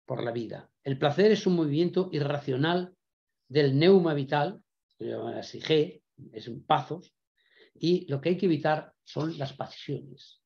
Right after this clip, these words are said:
¿eh? El epicúreo está en guardia contra las pasiones. Ahora se escriben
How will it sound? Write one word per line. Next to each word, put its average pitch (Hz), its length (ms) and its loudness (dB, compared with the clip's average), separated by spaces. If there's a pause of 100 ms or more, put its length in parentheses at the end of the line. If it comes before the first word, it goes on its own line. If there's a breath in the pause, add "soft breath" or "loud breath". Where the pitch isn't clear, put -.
¿eh? 143 240 -12
El 120 100 -6
epicúreo 165 580 -2
está 147 380 -6
en 120 140 -10
guardia 143 500 -2 (260)
contra 175 320 -2
las 139 160 -8
pasiones. - 520 -10
Ahora 156 320 0
se 143 140 -8
escriben 147 360 -2